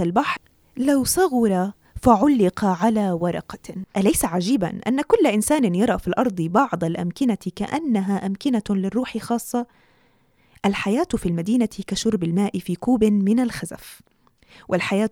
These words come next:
في الطبيعة كشرب الماء في كوب من البلور الساطع. ذاك يحتوي الماء، وهذا يحتويه ويبدي جماله للعين.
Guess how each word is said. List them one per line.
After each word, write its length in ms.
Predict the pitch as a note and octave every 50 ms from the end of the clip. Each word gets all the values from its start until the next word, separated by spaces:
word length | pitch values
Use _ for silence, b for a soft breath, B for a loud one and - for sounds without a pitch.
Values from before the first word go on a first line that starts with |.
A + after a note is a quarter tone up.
| G3
في 80 | - -
الطبيعة 540 | E3+ - - F3+ G#3 C#4 D4 B3 A#3+ B3 A#3+
كشرب 480 | - - G3+ - - D#4+ D#4+ C4+ F#3
الماء 360 | F3 F#3 F#3+ B3 C4+ C4 G3+
في 160 | F#3 - - F3+
كوب 280 | - - C4 C#4+ A3
من 240 | G3 F3+ F3 E3+ E3+
البلور 520 | F3+ E3 E3 E3+ E3 E3 E3+ G3+ A#3+ C4+
الساطع. 440 | C#4 - - - F3 E3+ - - - - _ b b b b b b b b b b b b b b -
ذاك 240 | G4 G#4 G4+ -
يحتوي 520 | D#4 D#4 D4 - - - - - E3 E3 E3
الماء، 260 | E3+ E3+ E3 - - _ _ _ _ _ _ _
وهذا 600 | G3+ G3 G3 G#3 G#3+ C#4 C#4+ A#3+ F#3 - - -
يحتويه 840 | - - - - - - F#3+ F#3+ B3 C#4 D4 C#4 - D4 D#4 E4 D4+
ويبدي 520 | A#3 F3+ F#3 F#3+ B3 G#3+ - - - E3
جماله 640 | E3 E3+ F3+ G3 A#3 B3+ C#4 C4 B3 A3+ - G#3+ G#3+
للعين. 360 | G3 E3 D#3+ - - F3 F3